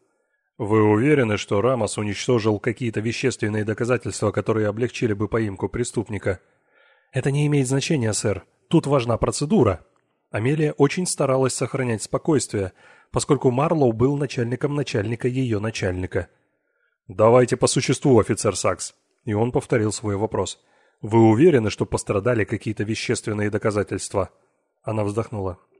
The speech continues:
«Нет». Таким образом, появление Рамоса на месте происшествия не относилось к делу. «Я...» «Относилось или нет?» «Нет, сэр. Мы преследовали убийцу полицейского. Капитан, неужели это ничего не значит?»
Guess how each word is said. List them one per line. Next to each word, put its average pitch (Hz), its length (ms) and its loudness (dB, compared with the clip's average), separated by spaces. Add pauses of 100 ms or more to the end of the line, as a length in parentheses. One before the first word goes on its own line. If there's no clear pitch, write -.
(100)
«Нет». 117 520 -10 (500)
Таким 127 300 4
образом, 120 360 4
появление 120 480 2
Рамоса 107 340 0
на 120 80 -2
месте 117 260 -4
происшествия 123 600 -2
не 120 100 -2
относилось 117 560 0
к 107 80 -10
делу. 101 400 0 (440)
«Я...» 131 420 -2
«Относилось 127 600 4
или 147 140 4
нет?» 120 300 0 (500)
«Нет, 147 400 -4
сэр. 104 400 0 (420)
Мы 147 160 2
преследовали 147 600 2
убийцу 143 380 0
полицейского. 139 600 -2
Капитан, 135 460 -2
неужели 135 440 2
это 156 200 -2
ничего 143 360 0
не 147 100 0
значит?» 160 500 0